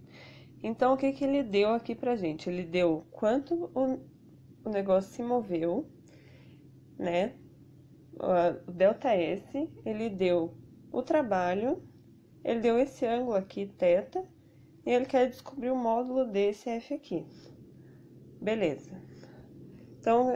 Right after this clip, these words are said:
eu aqui, ó, coloquei as informações que ele deu, e eu vou colo-, e como a gente sabe que ele tá fazendo na vertical, abstrai o que tá escrito no, no enunciado, porque era vertical, não era horizontal, não.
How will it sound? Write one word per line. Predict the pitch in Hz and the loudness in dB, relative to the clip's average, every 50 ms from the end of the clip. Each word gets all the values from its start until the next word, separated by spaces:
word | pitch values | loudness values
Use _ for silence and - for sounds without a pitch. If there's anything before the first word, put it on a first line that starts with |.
| - | 0
eu | - 233 233 208 | 2 4 4 4
aqui, | 208 - - 208 | 2 0 0 2
ó, | 180 156 | 2 2
coloquei | 160 - - 202 185 185 - - 196 190 | 2 0 0 0 0 0 0 0 0 0
as | 180 190 | 2 0
informações | 196 202 196 - 214 208 220 226 233 - - 233 233 254 262 | -2 -4 -4 -2 -2 -2 0 -2 -4 -4 -6 -4 -4 -4 -4
que | - 240 | -6 -6
ele | 220 226 226 | -4 -4 -4
deu, | 202 214 233 240 285 403 427 - _ _ _ - - - - - - - - - - - - - | -2 0 2 2 2 0 -2 -8 _ _ _ -20 -20 -20 -20 -20 -20 -20 -20 -20 -20 -20 -16 -8
e | - 226 | -4 0
eu | 247 262 | 0 2
vou | 262 262 262 | 4 2 2
colo-, | 269 285 269 269 269 - | 4 6 4 4 4 4
e | 247 247 233 | 2 2 2
como | 240 - 285 311 | 2 0 2 4
a | 330 302 | 4 4
gente | 277 262 262 - | 2 0 -2 0
sabe | - 208 196 - 180 185 | 0 0 2 2 0 -6
que | - - 214 | -4 -4 -2
ele | 202 202 202 202 202 | -2 0 0 -2 -2
tá | - - 190 185 | -2 -2 -2 -2
fazendo | 185 190 180 180 185 190 | -2 -2 -4 -4 -2 0
na | 190 185 | 0 0
vertical, | 180 196 202 208 - - - - 180 180 202 262 269 - - - - - - - _ - 196 - - _ _ _ - - | 0 0 -2 -2 -4 -12 -6 -2 0 0 0 0 -4 -8 -16 -20 -20 -20 -20 -20 _ -20 -20 -20 -20 _ _ _ -10 -6
abstrai | 170 190 208 277 - - - - - 220 208 208 208 226 | -4 -4 -4 -4 -8 -12 -12 -10 -6 -2 0 0 0 0
o | |
que | 226 233 | -2 -6
tá | - - 202 190 | -4 -2 -2 -2
escrito | 196 - - - 202 196 - 214 | -2 -4 -10 -10 -10 -10 -8 -6
no, | 202 190 185 175 175 175 175 - - - - - - - - - - - - - - - - - - - - - - | -4 -2 0 -2 -2 -2 -6 -10 -16 -20 -20 -20 -20 -20 -20 -20 -20 -20 -20 -20 -20 -20 -20 -20 -20 -20 -20 -18 -10
no | - 202 196 | -4 -2 0
enunciado, | 190 196 196 190 196 - - 220 240 285 277 269 | 0 0 0 -2 -2 -2 -2 -2 0 0 0 -2
porque | 269 226 208 202 - 202 | -2 -4 -8 -2 0 2
era | 190 190 190 | 4 4 4
vertical, | 185 185 196 214 214 - - - 214 220 254 | 2 2 -2 -2 -4 -6 -6 0 0 2 2
não | 247 233 | 2 2
era | 202 190 196 | 2 2 2
horizontal, | 185 180 185 185 185 190 190 190 208 196 202 | 0 0 0 -2 -2 -2 -4 -2 0 0 0
não. | 220 233 277 370 370 | 0 0 0 -2 -2